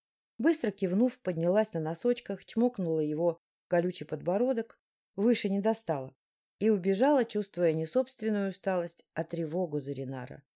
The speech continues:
Навалившись на дверь, остановилась, обернулась на пороге и помахала так и стоящему на месте мужчине. Сейчас мне было отчетливо видно,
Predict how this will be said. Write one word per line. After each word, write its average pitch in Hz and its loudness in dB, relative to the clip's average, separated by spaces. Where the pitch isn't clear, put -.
Навалившись 294 6
на 240 4
дверь, 233 4
остановилась, 196 0
обернулась 180 2
на 160 -4
пороге 190 -2
и - -8
помахала 196 0
так 196 -6
и 175 -8
стоящему 151 -4
на 139 -6
месте 143 -6
мужчине. 135 -8
Сейчас 285 0
мне 247 6
было 240 6
отчетливо 226 2
видно, 156 -2